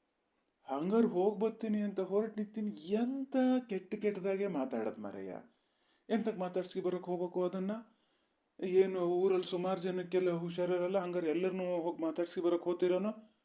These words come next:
ಎಂತ ಅಂತ ಹೇಳೋದು ಇದಕ್ಕೆ ಹೇಳ? ಲೆಕ್ಕ ಅಂದ್ರೆ ಅದು ಬರ್ಬೇಕು, ಮಾತಾಡ್ಸ್ಕೊಂಡ್ ಹೋಗ್ಬೇಕು. ಎಷ್ಟು ಕೆಲಸ ಮಾಡ್ಕೊಡ್ತದ ಗೊತ್ತಾ ಪಾಪ ಇದ? ಅದು ಹೆಂಗಾರು ಆ ಥರ ಎಲ್ಲ ಯೋಚನೆ ಮಾಡ್ತದೆ ಏನ ಮಾರಯ್ಯ ಅದು?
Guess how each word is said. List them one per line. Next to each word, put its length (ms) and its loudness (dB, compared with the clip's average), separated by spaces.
ಎಂತ 420 -4
ಅಂತ 240 -6
ಹೇಳೋದು 360 -8
ಇದಕ್ಕೆ 260 -8
ಹೇಳ? 120 -4
ಲೆಕ್ಕ 360 6
ಅಂದ್ರೆ 300 4
ಅದು 200 2
ಬರ್ಬೇಕು, 680 0
ಮಾತಾಡ್ಸ್ಕೊಂಡ್ 640 0
ಹೋಗ್ಬೇಕು. 400 -2
ಎಷ್ಟು 420 0
ಕೆಲಸ 280 0
ಮಾಡ್ಕೊಡ್ತದ 520 -2
ಗೊತ್ತಾ 240 0
ಪಾಪ 280 0
ಇದ? 240 0
ಅದು 100 4
ಹೆಂಗಾರು 640 2
ಆ 100 4
ಥರ 200 -2
ಎಲ್ಲ 200 2
ಯೋಚನೆ 380 -2
ಮಾಡ್ತದೆ 480 0
ಏನ 140 0
ಮಾರಯ್ಯ 320 -8
ಅದು? 300 -16